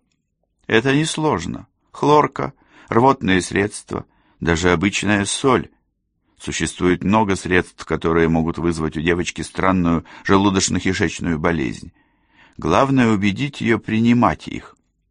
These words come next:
Можно сказать, что это какое-то тайное зелье, оно пойдёт ей на пользу.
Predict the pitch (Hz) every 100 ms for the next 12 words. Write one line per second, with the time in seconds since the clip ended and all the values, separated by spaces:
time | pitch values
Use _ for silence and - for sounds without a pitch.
0 | _ _ 131 135 131 - 120 127 - 85
1 | 82 82 85 - 87 80 80 - 90 87
2 | 85 76 71 69 71 78 78 78 - -
3 | _ - 78 78 73 71 78 73 71 73
4 | 76 76 - 65 65 65